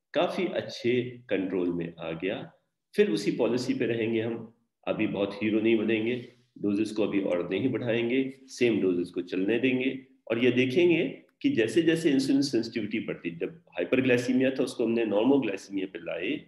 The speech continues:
तो insulin sensitivity improve करेगी, beta cell function थोड़े improve करेंगे glucotoxicity कम होने से।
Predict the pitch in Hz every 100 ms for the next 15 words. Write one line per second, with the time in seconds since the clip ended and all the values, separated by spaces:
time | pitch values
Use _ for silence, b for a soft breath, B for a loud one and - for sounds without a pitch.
0 | _ _ _ - 135 143 151 165 139 131
1 | 135 127 - 131 127 131 196 170 - 87
2 | 80 85 80 101 104 - 123 123 113 117
3 | 120 - 131 135 135 - 175 156 - 92
4 | 90 90 87 101 104 104 98 - - -
5 | 98 92 87 87 82 -